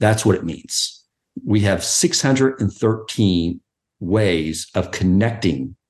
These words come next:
with our Creator. And the word for sin is hate,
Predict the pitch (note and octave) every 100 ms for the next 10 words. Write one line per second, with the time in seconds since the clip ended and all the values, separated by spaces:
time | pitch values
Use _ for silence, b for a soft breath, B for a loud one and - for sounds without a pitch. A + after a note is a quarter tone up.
0 | _ _ - F2+ G2 F2+ F2 F2 - -
1 | F2 D#2+ C#2 - _ _ _ _ A2 A2
2 | A2+ G#2+ G#2+ A2 A2 - _ _ _ _
3 | - G#2+ G#2+ A#2+ A#2+ A#2 G#2 - - G3
4 | G3 A#2 A#2 G2+ - - D#3 F2+ - -